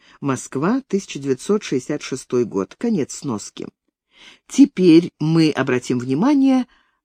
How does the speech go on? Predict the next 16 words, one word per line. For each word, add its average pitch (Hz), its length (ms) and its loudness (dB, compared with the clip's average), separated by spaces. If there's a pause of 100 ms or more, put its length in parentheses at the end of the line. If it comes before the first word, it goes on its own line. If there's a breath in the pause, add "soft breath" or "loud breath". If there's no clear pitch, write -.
на 269 280 8
историко-географическое 165 2250 2
районирование, 123 1000 0 (260 loud breath)
то 170 100 4
есть 160 140 4
классификацию 220 1040 0 (100)
политических 226 760 0
систем 170 640 2 (340 loud breath)
насельников 180 1160 2 (280 loud breath)
Евразии 139 960 2
как - 380 -4
форм 208 440 0
существования 143 840 -2
бытовавших 123 680 -4
там 208 240 -2
этносов. - 640 -8